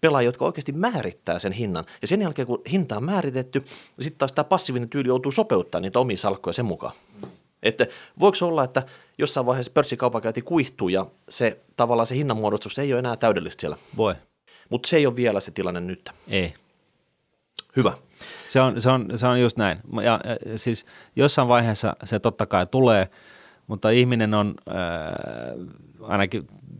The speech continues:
Speaker 2: toistaiseksi näyttänyt siltä, että, että niinku, äh,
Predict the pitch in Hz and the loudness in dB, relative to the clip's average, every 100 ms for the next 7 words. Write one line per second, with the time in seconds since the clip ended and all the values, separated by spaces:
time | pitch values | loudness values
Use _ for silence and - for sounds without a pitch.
0 | _ 127 117 113 95 92 - 110 104 - | _ 6 6 4 0 0 -2 -2 0 0
1 | 98 90 104 95 90 85 - 82 - 95 | -4 0 0 2 0 0 0 -2 -4 -12
2 | - 92 - 101 90 82 - _ - - | -4 -4 -2 -6 -6 -8 -8 _ -20 -20
3 | - - - _ _ 175 | -20 -20 -20 _ _ -10